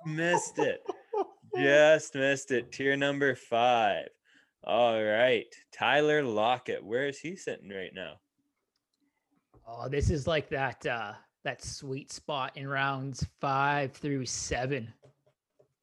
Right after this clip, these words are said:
Speaker 3: in your redrafts where you're just getting good value
Speaker 2: Yeah,
Speaker 3: at
Speaker 2: lock it,
Speaker 3: receiver.
Speaker 2: lock in the seven, sign me up.
Speaker 1: Yeah.
Speaker 3: Yeah. I'm gonna say Tyler, my man from Seattle,
Speaker 1: Remember, this
Speaker 3: is
Speaker 1: is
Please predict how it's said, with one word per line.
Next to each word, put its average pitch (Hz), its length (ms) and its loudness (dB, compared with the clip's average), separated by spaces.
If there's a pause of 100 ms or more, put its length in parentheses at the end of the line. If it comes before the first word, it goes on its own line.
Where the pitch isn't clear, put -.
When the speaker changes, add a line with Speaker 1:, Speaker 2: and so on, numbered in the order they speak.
(480)
Speaker 3:
in 151 80 -4
your 135 160 2
redrafts 135 580 2
where 139 80 -6
you're 127 100 -6
just 135 140 -6
getting 120 240 -10
good 127 200 -12
value 131 580 -8
Speaker 2:
Yeah, 175 80 -8
Speaker 3:
at 143 220 -8
Speaker 2:
lock 127 280 0
it, 151 40 -6
Speaker 3:
receiver. 139 160 -10
Speaker 2:
lock 117 300 -2
in 123 60 -4
the 107 80 -6
seven, 101 300 -4
sign 98 300 -8
me 92 120 -12
up. 87 220 -12 (500)
Speaker 1:
Yeah. 82 220 -8
Speaker 3:
Yeah. 120 160 -6 (500)
I'm 151 60 -8
gonna 143 140 -4
say 131 800 0 (680)
Tyler, 151 880 0 (880)
my 123 280 -6
man 135 340 2
from 139 160 -2
Seattle, 135 680 2 (320)
Speaker 1:
Remember, 127 260 2
this 135 240 2
Speaker 3:
is 104 220 -4
Speaker 1:
is - 20 -18